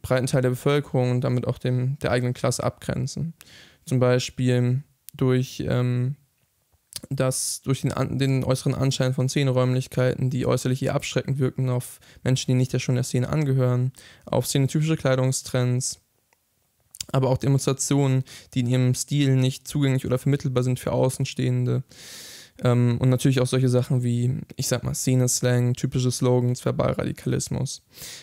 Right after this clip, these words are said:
All das trennt die radikale Linke in entscheidendem Maße vom Rest der Gesellschaft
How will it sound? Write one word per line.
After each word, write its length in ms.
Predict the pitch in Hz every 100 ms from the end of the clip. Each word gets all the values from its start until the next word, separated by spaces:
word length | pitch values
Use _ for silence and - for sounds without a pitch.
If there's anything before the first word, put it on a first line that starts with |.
| -
All 160 | 127 127
das 360 | 135 135 -
trennt 460 | - 127 139 139 -
die 60 |
radikale 440 | 131 123 123 123 123
Linke 300 | 123 127 143
in 80 | 127
entscheidendem 440 | 127 - 127 123
Maße 360 | 123 123 - 131
vom 340 | - 123 123
Rest 240 | 123 123 -
der 80 |
Gesellschaft 760 | 127 123 123 135 - 156 - -